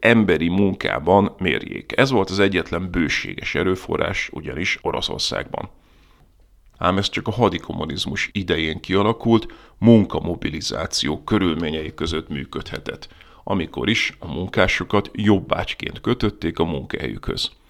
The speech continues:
A dolgok munkaértéke tehát valójában a proletárok kényszer munkájából keletkezett, amelyet az állam pénzegységre váltott át.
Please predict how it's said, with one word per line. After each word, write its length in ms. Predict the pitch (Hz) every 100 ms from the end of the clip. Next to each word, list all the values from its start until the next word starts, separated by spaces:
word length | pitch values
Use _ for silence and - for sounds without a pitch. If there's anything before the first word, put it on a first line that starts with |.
| _ _
A 80 | -
dolgok 360 | 180 180 107
munkaértéke 1000 | 92 104 131 127 117 110 120 - 127 127
tehát 300 | 120 135 131
valójában 760 | 104 110 110 113 113 110 113 -
a 120 | 123
proletárok 800 | - 117 90 85 82 90 101 98
kényszer 540 | - 90 85 - 90 85
munkájából 760 | 87 87 - 82 73 - -
keletkezett, 720 | - 143 123 - 120 113 107 - - _
amelyet 560 | - 98 80 92 104 -
az 200 | 101 - -
állam 680 | 95 101 104 107 107 - -
pénzegységre 840 | 80 82 85 87 - 90 87 90
váltott 520 | 76 73 - 95 -
át. 340 | 87 64 -